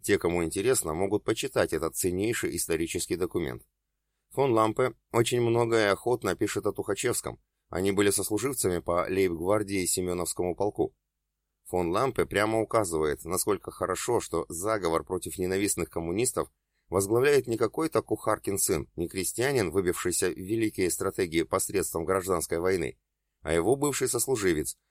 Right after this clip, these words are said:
поручик лейб-гвардии Семёновского полка Михаил Николаевич Тухачевский. Строки дневника фон Лампе преисполнены симпатии к Тухачевскому.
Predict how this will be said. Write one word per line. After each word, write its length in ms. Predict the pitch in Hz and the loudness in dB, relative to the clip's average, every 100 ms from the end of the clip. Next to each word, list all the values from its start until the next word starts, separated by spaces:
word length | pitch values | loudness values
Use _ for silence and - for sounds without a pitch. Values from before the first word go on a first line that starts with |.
| _ | _
поручик 500 | 87 95 120 120 113 - | 2 2 4 0 -2 -4
лейб-гвардии 800 | 95 107 85 87 104 95 90 87 | 0 2 0 0 0 0 0 0
Семёновского 640 | - 98 92 85 - 85 | 0 0 -2 -2 -2 -2
полка 440 | 87 85 95 117 - _ _ | 0 -2 0 -2 -6 _ _
Михаил 440 | - 104 98 101 139 | -2 2 4 4 4
Николаевич 640 | 127 - 90 90 98 - | 2 2 4 4 2 -2
Тухачевский. 720 | - 104 113 92 76 - 60 _ _ _ _ _ _ - | -4 -2 -2 0 -2 -2 -8 _ _ _ _ _ _ -8
Строки 440 | - 104 110 104 | -2 2 2 2
дневника 440 | 85 95 101 110 101 | 0 0 0 0 -2
фон 220 | 92 90 | -2 0
Лампе 300 | 107 117 - | 0 -2 -4
преисполнены 640 | 98 101 - 120 120 120 | -4 -4 -2 -2 0 0
симпатии 560 | - 120 110 95 95 104 | -2 -2 -2 -2 -2 -4
к 100 | - | -6
Тухачевскому. 760 | - 110 - 80 - 65 60 | -6 -4 -2 -2 -4 -6 -8